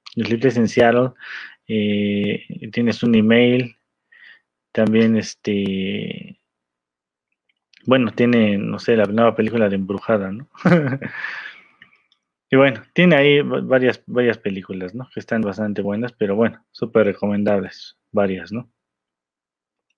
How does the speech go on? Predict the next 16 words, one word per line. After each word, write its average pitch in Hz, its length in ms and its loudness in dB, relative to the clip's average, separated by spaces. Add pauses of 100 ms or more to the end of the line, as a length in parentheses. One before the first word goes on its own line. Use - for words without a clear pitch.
(1000)
Y 180 200 6
de 185 120 6
protagonistas, 127 800 0
de 113 100 -8
protagonistas 127 640 -4
tenemos 113 540 -4 (100)
a, 104 420 -8
a 107 120 -10
Meryl 113 300 0
Streep, 127 520 -2 (220)
que 113 100 -2
ya 110 220 4
platicamos 104 580 -4
anteriormente 104 640 -6
de 110 140 -2
ella, 127 220 -6